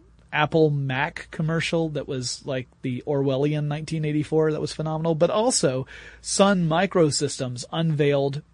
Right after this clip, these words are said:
a, uh, a system called the Network Filing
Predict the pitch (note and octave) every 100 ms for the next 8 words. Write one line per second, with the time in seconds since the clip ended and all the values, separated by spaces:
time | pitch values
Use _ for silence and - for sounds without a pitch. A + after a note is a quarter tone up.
0 | - - D3+ C#3+ C#3 C#3 - C3+ C3 -
1 | - G2+ - E3+ F3 D#3 D#3 D3 D3 D3
2 | E3+ - F3+ E3 - - - - D#3+ E3+
3 | E3 D#3 D3+